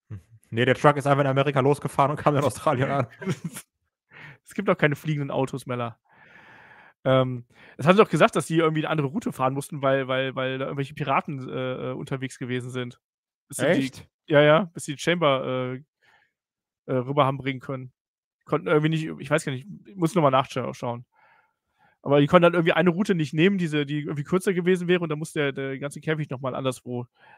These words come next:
Speaker 2: lang transportiert
Speaker 1: Gott.
Speaker 2: werden.
Speaker 1: Wie, wie witz-, also in Anführungsstrichen witzig.
Speaker 2: <laughs> Ja, vor allem Piraten einfach.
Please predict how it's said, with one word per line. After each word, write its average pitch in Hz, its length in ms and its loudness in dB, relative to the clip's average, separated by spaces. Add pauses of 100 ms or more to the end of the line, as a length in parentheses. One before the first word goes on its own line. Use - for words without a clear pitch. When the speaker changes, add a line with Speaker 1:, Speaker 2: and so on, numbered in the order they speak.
Speaker 2:
lang 135 160 2
transportiert 120 480 -6
Speaker 1:
Gott. 127 60 -10
Speaker 2:
werden. 127 240 -6 (1400)
Speaker 1:
Wie, 104 140 -10 (200)
wie 117 200 -8
witz-, - 280 -10
also 104 160 -8 (240)
in 113 120 -6
Anführungsstrichen 104 480 -4
witzig. - 380 -10 (300)
Speaker 2:
<laughs> - 100 -16 (1000)
Ja, 147 80 0
vor - 140 4
allem 175 100 -2
Piraten 143 420 0
einfach. 123 380 -8